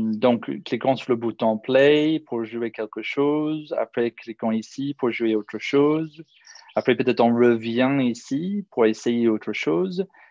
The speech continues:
Si on prend l'exemple de Spotify, euh, donc moi, je voulais reproduire Spotify, je vais vous montrer.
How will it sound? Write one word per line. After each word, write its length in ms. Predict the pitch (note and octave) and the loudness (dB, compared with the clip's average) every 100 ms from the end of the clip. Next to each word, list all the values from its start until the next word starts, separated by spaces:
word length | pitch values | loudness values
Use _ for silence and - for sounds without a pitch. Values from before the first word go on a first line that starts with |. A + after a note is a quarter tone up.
| _ | _
Si 180 | - - | -4 4
on 160 | D3 | 4
prend 140 | C#3 C#3 | 4 0
l'exemple 500 | C3 B2 A#2+ A#2+ A2+ | 2 0 0 -2 -2
de 100 | A2 | -4
Spotify, 720 | - G#2+ G#2 G#2 D#3 F3+ A#2+ G2+ _ _ _ _ - | -4 -4 -4 -2 0 0 -2 -8 _ _ _ _ -18
euh, 840 | G#2+ G#2 G2+ G2+ G2 - - - | -10 -8 -6 -6 -8 -10 -10 -10
donc 200 | - G#2+ | -4 -4
moi, 160 | G#2 A2 | 0 0
je 120 | A2 | 0
voulais 220 | G#2+ G#2+ | -2 0
reproduire 680 | G#2 G#2+ A#2 A#2+ A#2+ A2 A2 | 0 2 2 2 0 2 0
Spotify, 460 | - G2+ - G#2+ C#3 | 0 -8 -2 0 0
je 80 | B2 | -2
vais 100 | F#2+ | -6
vous 120 | F#2+ | -4
montrer. 440 | F#2+ F#2+ A#2+ F3+ | -8 -6 -6 -8